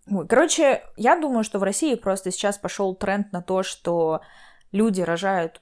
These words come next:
позже, когда они это делают более осмысленно, и они ещё лучше подготовлены, наверное, к этому мероприятию и в плане и в финансовом, и в моральном.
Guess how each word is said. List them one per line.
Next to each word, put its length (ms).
позже, 540
когда 600
они 160
это 120
делают 300
более 320
осмысленно, 840
и 480
они 320
ещё 220
лучше 240
подготовлены, 680
наверное, 460
к 80
этому 240
мероприятию 760
и 40
в 80
плане 320
и 40
в 40
финансовом, 840
и 60
в 60
моральном. 600